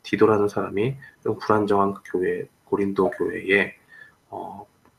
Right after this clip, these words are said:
바울의 부탁을 받아서 또 교회의 필요에 따라서 되게 조금 헌신적으로 여기 가서 할 일이 있다라고 그렇게 얘기했을 때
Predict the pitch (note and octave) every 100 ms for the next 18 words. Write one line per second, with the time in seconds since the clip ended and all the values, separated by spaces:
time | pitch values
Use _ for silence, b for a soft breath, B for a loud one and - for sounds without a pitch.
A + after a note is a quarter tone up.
0 | - - G2 G#2+ G#2+ - - G2+ G2 -
1 | - - F#2 - _ - - G#2+ G#2+ G#2+
2 | G#2+ - - C#3 C3+ G2+ G2 - - B
3 | B B - A#2 A2+ A2 C#3+ C#3 D3 -
4 | A2+ G#2 F#2+ G2 - F#2+ G#2 A2 D3+ b
5 | b b - E3+ D#3 D3 A#2 - - F#2
6 | - B2+ G2+ A2 G#2 F#2+ - G#2 F#2+ -
7 | - - - G#2 C#3 G3